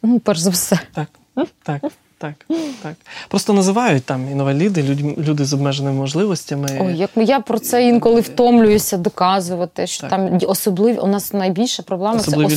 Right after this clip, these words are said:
Speaker 1: особливі дітки.
Speaker 2: Ага.
Speaker 1: Дітки, ос-, це ж так особливо. Я кажу: "А чим інвалідність є особливою?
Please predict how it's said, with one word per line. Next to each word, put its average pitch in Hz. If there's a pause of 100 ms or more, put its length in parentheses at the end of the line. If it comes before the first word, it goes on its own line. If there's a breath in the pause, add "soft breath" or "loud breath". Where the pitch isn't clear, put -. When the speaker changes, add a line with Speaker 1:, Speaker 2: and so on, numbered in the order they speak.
Speaker 1:
особливі 214
дітки. 160 (460)
Speaker 2:
Ага. 135
Speaker 1:
Дітки, 170
ос-, -
це -
ж -
так -
особливо. 160
Я 156
кажу: 160 (180)
"А 151
чим 214
інвалідність 175
є 156
особливою? 196